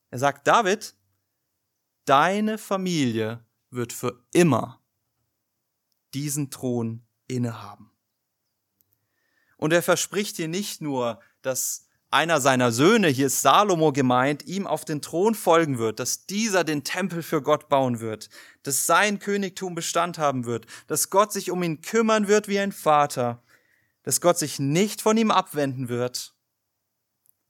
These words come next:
Und wir können uns kaum vorstellen, was allein das für David bedeutet haben muss. Zu wissen, ich darf einmal im hohen Alter sterben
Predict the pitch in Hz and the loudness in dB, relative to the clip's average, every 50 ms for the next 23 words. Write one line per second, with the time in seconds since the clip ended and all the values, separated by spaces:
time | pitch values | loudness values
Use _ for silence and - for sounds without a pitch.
0 | _ _ _ _ _ _ _ _ _ - - 127 123 - 170 165 165 156 143 - | _ _ _ _ _ _ _ _ _ -10 -6 -6 -4 0 0 0 0 -2 -4 0
1 | - 160 151 147 - - 156 147 - - 147 131 127 131 127 - - 120 120 117 | 2 2 2 2 2 0 0 0 0 -2 -2 0 -2 -2 -2 -4 -2 0 0 0
2 | 113 107 104 120 131 127 - - - 117 - 120 135 139 139 131 - - 123 127 | 2 2 2 2 2 2 0 -4 -4 -4 -2 -2 -2 -2 -6 -8 -12 -10 -6 -4
3 | 131 135 127 127 117 120 117 110 110 107 107 107 - - - - _ _ _ _ | -4 -4 -6 -10 -12 -12 -12 -12 -12 -14 -14 -12 -12 -12 -12 -14 _ _ _ _
4 | _ _ _ _ _ _ _ _ _ _ _ _ _ _ _ _ _ _ _ _ | _ _ _ _ _ _ _ _ _ _ _ _ _ _ _ _ _ _ _ _
5 | _ _ _ _ _ _ _ _ _ _ - - - 147 131 120 143 208 220 - | _ _ _ _ _ _ _ _ _ _ 0 0 2 2 2 2 2 2 4 2
6 | - 147 127 127 143 165 165 _ _ _ _ _ _ _ _ _ _ _ _ _ | 2 0 0 -2 -2 -4 -8 _ _ _ _ _ _ _ _ _ _ _ _ _
7 | _ _ _ _ _ _ _ _ _ _ _ _ _ _ _ _ _ _ - 143 | _ _ _ _ _ _ _ _ _ _ _ _ _ _ _ _ _ _ -12 -10
8 | 170 170 - - 143 143 151 143 - - 110 135 139 147 143 123 117 113 113 113 | -10 -8 -4 0 0 0 0 0 -2 -6 -2 -2 -2 0 0 0 0 0 0 0
9 | 120 131 131 - _ _ _ _ - - 117 117 117 135 151 185 202 190 - - | 0 -2 -4 -8 _ _ _ _ -12 -8 -8 -6 -4 -2 0 0 0 0 2 2
10 | 143 147 147 - 143 135 135 135 139 - _ _ _ _ _ _ _ _ - - | 2 2 2 0 0 0 0 0 -2 -6 _ _ _ _ _ _ _ _ -12 -12
11 | - - 123 117 113 110 110 107 | -10 -6 -6 -4 -4 -6 -6 -8